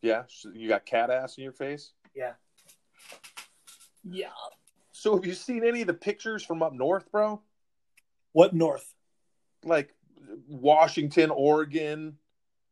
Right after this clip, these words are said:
Speaker 1: The, the pictures coming out of there, I, I
Speaker 2: What?
Speaker 1: almost have to believe that they're manipulated. It literally looks like a, a unbelievable post-apocalyptic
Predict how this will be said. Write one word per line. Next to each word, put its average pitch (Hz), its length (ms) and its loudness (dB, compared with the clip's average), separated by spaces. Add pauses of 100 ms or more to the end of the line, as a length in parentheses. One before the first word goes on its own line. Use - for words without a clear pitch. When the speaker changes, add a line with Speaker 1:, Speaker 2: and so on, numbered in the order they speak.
(180)
Speaker 1:
The, 170 160 -4 (240)
the 147 180 0
pictures 220 520 -8
coming 156 260 -4
out 160 220 -2
of 180 80 -2
there, 208 320 -4 (120)
I, 170 180 0
I 170 120 0
Speaker 2:
What? 143 120 -2
Speaker 1:
almost 214 420 -6
have 175 180 -8
to 165 80 -10
believe 143 420 -6
that 117 200 -8
they're 110 340 -8
manipulated. 117 680 -10 (1800)
It 170 160 4
literally 185 480 4
looks 156 340 -6
like 135 300 -4 (100)
a, 123 260 -8 (1800)
a - 40 -14 (440)
unbelievable 151 1080 2 (1120)
post-apocalyptic 135 1120 0